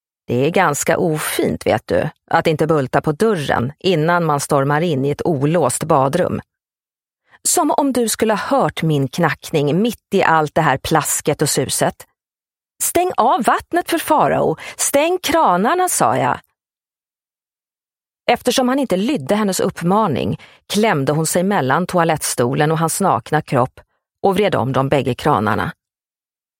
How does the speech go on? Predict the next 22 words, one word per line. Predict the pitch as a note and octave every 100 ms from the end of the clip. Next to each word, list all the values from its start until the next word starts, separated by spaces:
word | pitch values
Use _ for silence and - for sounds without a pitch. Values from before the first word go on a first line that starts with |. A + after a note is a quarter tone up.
| _ _ _ _ C#3
Bror | F3 F#3+ G3
och | G3
syster | - F#3 - - G2+ A#2+
var | B2+ A#2+
förbluffande | - E3 D3 E3+ - D3 B2 C3
lika | D#3 B2+ - - A#2
till | C#3
utseendet. | C3+ A2 - - C3 - - - _ _ _ _ _ -
Han | D#3+
var | E3+
lång | F#3+ D3 F#3 C#3
för | -
att | C3+ -
vara | C3+
man, | D3 F#2+ F2 F3+ _ _ _ _
hon | - F3+ F#3+
mycket | G3+ - F3+
lång | C3 C#3 C#3 C3
för | -
att | C3 C#3
vara | C3
kvinna. | - E3 B2 A2+